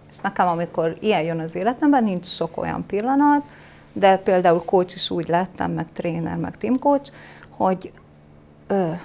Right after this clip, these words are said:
amikor elhatároztam, hogy jó, akkor most lépek, akkor azonnal bejött annak a, annak a fantasztikus helynek a neve, ahol én a képzésemet kaptam.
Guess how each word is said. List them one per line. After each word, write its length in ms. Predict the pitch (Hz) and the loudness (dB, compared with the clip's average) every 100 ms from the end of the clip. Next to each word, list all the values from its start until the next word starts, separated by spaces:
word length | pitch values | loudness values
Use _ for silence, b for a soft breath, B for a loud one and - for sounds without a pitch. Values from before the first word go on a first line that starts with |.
| B | B
amikor 320 | - 185 185 196 | -4 -2 6 10
elhatároztam, 680 | 202 175 170 165 170 - 165 | 10 8 4 4 2 -2 0
hogy 100 | 190 | 6
jó, 100 | 196 | 8
akkor 260 | 170 170 | 6 0
most 220 | 165 - - | -6 -6 -4
lépek, 640 | 160 170 - 285 294 - - | -2 -2 2 2 2 -6 -8
akkor 260 | 196 196 196 | -8 0 0
azonnal 380 | 196 180 170 | 2 0 0
bejött 520 | 165 165 156 165 165 175 | 2 2 2 0 -2 -4
annak 420 | 175 170 165 - | -2 -2 -4 -2
a, 280 | 175 165 170 175 B B B - | 0 2 0 -4 B B B -8
annak 160 | 185 | -6
a 40 | 175 | -4
fantasztikus 600 | 175 175 180 - 180 175 | -2 -2 -2 -4 -6 -6
helynek 320 | - 160 - | -6 -4 -4
a 40 | 160 | -6
neve, 220 | 156 151 | -4 -4
ahol 160 | 165 | -4
én 120 | 156 147 | -2 -4
a 80 | |
képzésemet 640 | - - 160 - - - 165 | -6 -10 -10 -10 -10 -10 -8
kaptam. 520 | 151 - - 147 170 | -8 -8 -10 -10 -10